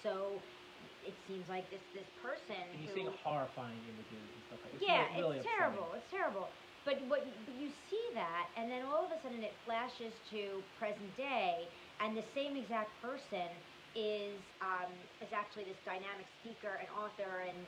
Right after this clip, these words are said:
Speaker 1: and who has a P H D, and she's talking about race and inclusion, and she's just, you know, she's killing it, she's doing great. And, um, and then all of a sudden she gets kidnapped. And, and then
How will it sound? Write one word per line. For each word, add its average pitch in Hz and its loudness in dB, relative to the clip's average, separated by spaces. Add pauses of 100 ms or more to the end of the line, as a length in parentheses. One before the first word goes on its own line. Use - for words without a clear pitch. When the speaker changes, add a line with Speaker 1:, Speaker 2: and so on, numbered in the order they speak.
(140)
Speaker 1:
and 180 -2
who 185 -2
has 180 -2
a 185 -8
P 233 0
H - -12
D, 208 -2
and 180 -6 (120)
she's 185 -4 (140)
talking 202 0
about 180 2 (240)
race 247 4
and 196 -8
inclusion, 214 -4 (100)
and 180 -8 (120)
she's 208 -8 (120)
just, 196 -8 (160)
you 214 -6
know, 175 -4 (100)
she's 196 -10 (140)
killing 254 2
it, 180 -6
she's 196 -12
doing 220 -4
great. 254 4 (560)
And, 214 4 (480)
um, 196 2 (280)
and 220 -2
then 214 -2
all 226 2
of 226 -2
a - -6
sudden 208 -2
she 185 -4
gets - -10 (120)
kidnapped. 185 -4 (480)
And, 196 -2 (160)
and 202 -6
then 202 -4